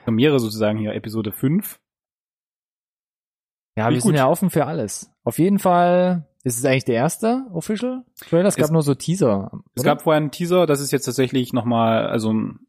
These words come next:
Speaker 1: ein Trailer. Der ein Unterschied zwischen, ja, völlig. Ja, es gibt jetzt einen Trailer.
Speaker 2: <laughs> Alle
Speaker 1: Ähm,
Speaker 2: Links natürlich wie immer in der Beschreibung.
Speaker 1: Ganz wichtig, ja.
Speaker 2: Äh, klickt sie an, schaut sie an und, äh,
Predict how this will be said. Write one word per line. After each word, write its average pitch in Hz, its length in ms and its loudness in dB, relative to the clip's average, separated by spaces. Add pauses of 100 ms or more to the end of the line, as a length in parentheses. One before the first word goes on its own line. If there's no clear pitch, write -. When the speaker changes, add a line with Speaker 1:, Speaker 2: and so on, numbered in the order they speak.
(580)
Speaker 1:
ein 107 80 0
Trailer. 104 540 0 (1040)
Der 104 80 -2
ein 104 40 -2
Unterschied 101 280 -6
zwischen, - 220 -20 (580)
ja, 90 160 -10 (220)
völlig. 104 180 -20 (480)
Ja, 131 60 2
es 135 80 -2
gibt 147 160 -4
jetzt 135 80 0
einen 131 80 -6
Trailer. 143 420 0 (380)
Speaker 2:
<laughs> 170 400 0 (1160)
Alle 156 160 4
Speaker 1:
Ähm, 170 40 4
Speaker 2:
Links 185 220 2
natürlich 160 340 2
wie 147 40 4
immer 147 320 4
in 147 120 0
der 143 120 2
Beschreibung. 139 840 0 (320)
Speaker 1:
Ganz 120 240 -2
wichtig, 123 280 -6
ja. 123 480 0
Speaker 2:
Äh, 120 40 -2
klickt 151 220 -4
sie 151 100 2
an, 143 140 2
schaut 135 240 0
sie 135 120 0
an 127 280 0
und, 110 500 -4
äh, 107 600 -2